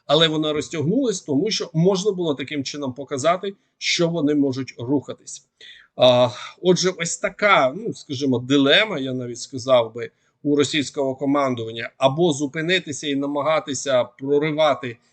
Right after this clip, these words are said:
саме ті локації, де їм дійсно, а, важливо з, а, військової доцільності розширення зон контролю,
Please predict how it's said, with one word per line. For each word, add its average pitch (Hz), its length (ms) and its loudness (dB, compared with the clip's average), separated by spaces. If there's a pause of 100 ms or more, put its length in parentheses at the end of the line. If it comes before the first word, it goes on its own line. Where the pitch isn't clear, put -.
(120)
саме 143 360 2
ті 151 160 -6
локації, 135 880 -4
де 143 160 4
їм 139 240 2
дійсно, 135 580 -4
а, 120 400 -6 (180)
важливо 131 580 0 (340)
з, 135 440 4 (360)
а, 123 380 4
військової 131 680 2
доцільності 127 920 -4 (800)
розширення 135 640 2
зон 139 220 -4
контролю, 196 680 -2